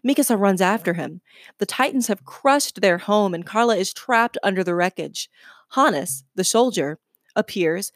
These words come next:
attempts to strike the Titan down, or to, to strike a Titan, approaching Titan, down, but realizes that their best chance at survival is to escape with the children, and they leave Karla behind at her wish.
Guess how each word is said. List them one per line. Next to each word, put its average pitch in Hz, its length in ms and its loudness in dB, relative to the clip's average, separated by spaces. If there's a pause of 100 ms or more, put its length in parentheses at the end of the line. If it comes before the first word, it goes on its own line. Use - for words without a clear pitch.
(260)
attempts 349 340 0
to 233 80 2
strike 262 260 0
the 202 80 2
Titan 208 360 -2
down, 185 440 -2 (400)
or 185 100 0
to, 214 160 -2 (180)
to - 180 -8
strike - 480 -2
a 220 160 2
Titan, 160 420 -4
approaching 208 460 0
Titan, 147 360 -4 (400)
down, 202 400 4 (240)
but 196 120 -2
realizes 214 560 2
that 185 120 -2
their 175 140 0
best 226 380 -2
chance 294 260 -2
at - 80 -12
survival 214 460 -4
is 185 160 -8
to 208 120 0
escape 262 440 -4
with 185 100 -8
the - 80 -12
children, 196 520 -2 (340)
and 196 120 2
they 190 80 4
leave 202 200 4
Karla 220 320 2
behind 196 460 0
at 170 80 -6
her 170 140 2
wish. - 480 -4